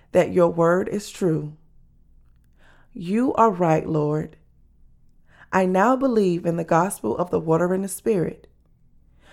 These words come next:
You have already blotted out all my sins. I finally realized it now, and I accept this truth into my heart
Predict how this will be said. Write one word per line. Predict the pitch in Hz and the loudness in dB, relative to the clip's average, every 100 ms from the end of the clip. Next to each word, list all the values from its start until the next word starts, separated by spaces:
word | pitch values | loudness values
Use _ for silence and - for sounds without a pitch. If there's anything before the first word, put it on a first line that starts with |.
| - | -12
You | 190 208 277 | -4 0 2
have | 262 | 2
already | - 196 220 233 233 | 8 8 8 4 0
blotted | 202 175 202 185 | 0 2 2 2
out | 160 - | 0 2
all | 170 180 | 4 4
my | 196 196 | 2 -2
sins. | - 214 196 156 160 - - - _ _ _ _ _ - - - | -4 -4 -2 -2 -4 -10 -20 -20 _ _ _ _ _ -20 -14 -2
I | 180 | 0
finally | 190 202 196 247 262 | 0 2 4 4 0
realized | 220 196 190 175 175 - | 0 0 2 0 -2 -4
it | - | -4
now, | 165 156 151 156 - - _ _ - | -2 -2 -2 -6 -12 -20 _ _ -8
and | - 175 | -4 0
I | 170 196 | 2 2
accept | 220 - 226 220 | 0 -2 -2 -2
this | 196 - | -8 -8
truth | - 247 190 | -4 -4 -4
into | 175 175 180 | -6 -6 -4
my | 175 175 | -2 -2
heart | 185 220 - - | -2 -2 -4 -8